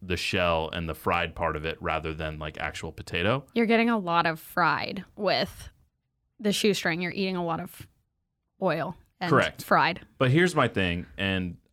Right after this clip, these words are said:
Speaker 1: I think we're gonna get to a lot of things on this list that the potato is dependent on what it's being made with.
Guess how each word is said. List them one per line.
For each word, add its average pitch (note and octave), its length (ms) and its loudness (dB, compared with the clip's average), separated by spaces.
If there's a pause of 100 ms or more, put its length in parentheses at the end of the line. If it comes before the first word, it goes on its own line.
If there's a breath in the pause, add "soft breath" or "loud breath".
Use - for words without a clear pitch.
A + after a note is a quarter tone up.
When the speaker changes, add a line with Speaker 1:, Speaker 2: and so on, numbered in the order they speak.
(160)
Speaker 1:
I A2+ 120 0
think C#3 380 -2
we're C3 220 4
gonna D3 200 4
get B2+ 180 0
to C#3+ 100 4
a B2+ 40 4
lot G2 260 4
of F#2 100 -2
things F#2 580 -2
on F#2 200 0
this F2 240 -4
list F2 480 -4
that E2+ 380 0 (1300)
the G#2 120 -2
potato G2+ 440 2
is F2 140 0
dependent F2+ 540 -4
on E2+ 200 -6
what E2 180 0
it's - 120 -8
being D#2+ 400 -8
made E2+ 280 -6
with. C#3+ 380 -4